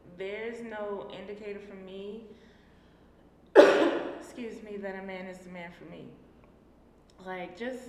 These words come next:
at base, be a good person. Be a good person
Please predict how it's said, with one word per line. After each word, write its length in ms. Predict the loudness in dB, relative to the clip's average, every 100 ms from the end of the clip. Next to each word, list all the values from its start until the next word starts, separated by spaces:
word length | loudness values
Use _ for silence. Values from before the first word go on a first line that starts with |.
| -14 -12
at 220 | -12 -12
base, 300 | -12 -12 -12
be 180 | -8 -8
a 40 |
good 280 | -6 -8 -10
person. 480 | -10 -12 -12 -16 -14 -14 -18 -20 -20 -20 -20 -20 -20 -20 -16
Be 140 | -10 -8
a 40 |
good 240 | -4 -4 -4
person 1000 | -6 -6 -10 -10 -10 -8 -10 -10 -12